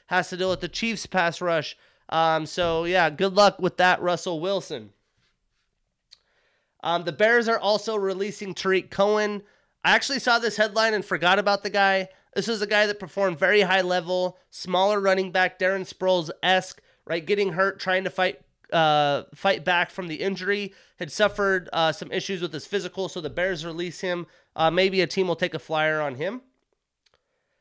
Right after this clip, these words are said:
Uh, the Chiefs are allowing Tyrann Mathieu to become a free agent. It looks like they will not sign their star safety.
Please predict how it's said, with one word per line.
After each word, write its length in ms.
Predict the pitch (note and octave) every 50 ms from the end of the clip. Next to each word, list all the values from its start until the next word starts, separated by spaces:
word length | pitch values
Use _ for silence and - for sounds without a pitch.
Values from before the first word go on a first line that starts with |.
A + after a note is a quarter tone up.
| _ _ _ _ _
Uh, 140 | - E3+ F3
the 120 | D#3+ E3+ -
Chiefs 400 | - - - A3+ A#3+ A3 - -
are 160 | - F3+ F#3+
allowing 460 | F#3 F#3 F#3 F#3+ G3+ G3+ G#3+ G3+ G3
Tyrann 460 | - - G3 G3 G3+ G#3 G3+ G3 F#3+
Mathieu 360 | F#3 F#3 F#3 F3+ - - G3+
to 100 | G3 F3+
become 360 | D#3+ E3 D3 - - G3+ G#3 G3+
a 40 |
free 260 | F#3 - - G3+ F3 C3
agent. 340 | F3+ F#3 F3+ D3 F3 F3+
It 80 | E3+ E3+
looks 180 | F3+ G3+ G3 -
like 160 | G#3 F3 -
they 120 | F3 E3+
will 120 | D#3+ D#3 D3
not 360 | C#3+ E3 F#3 G3+ G3+ - -
sign 380 | - - G3 F#3 F3+ F3+ F3+
their 140 | F3 E3+ D3+
star 300 | D3 - - F#3+ F3 D#3
safety. 760 | - - - G3 F#3+ F#3 - - _ - G3 F#3+ F#3+ F#3